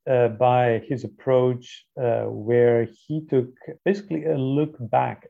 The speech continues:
at the organizational history and explored, uh, our journey up to that point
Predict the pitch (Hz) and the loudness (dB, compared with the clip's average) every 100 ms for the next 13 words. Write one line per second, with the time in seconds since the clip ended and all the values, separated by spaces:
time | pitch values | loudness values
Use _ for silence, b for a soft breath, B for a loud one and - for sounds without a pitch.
0 | - 135 127 - - 131 120 120 110 123 | -8 -6 -6 -12 -8 -2 0 0 -4 -4
1 | 117 120 98 123 117 _ 107 123 123 _ | -6 -8 -10 -10 -12 _ -14 -14 -16 _
2 | b b b b - 127 120 117 110 - | b b b b -4 0 2 0 -4 -12
3 | - 127 - - 165 147 107 117 135 _ | -14 -14 -12 0 4 4 4 0 -4 _
4 | _ _ _ _ _ _ _ - 127 127 | _ _ _ _ _ _ _ -8 -2 0
5 | 143 127 131 175 110 95 - 120 131 120 | 2 2 4 2 0 -6 -12 -6 -2 0
6 | 110 - _ - 180 135 107 117 120 | 0 -2 _ -4 0 0 -2 -8 -10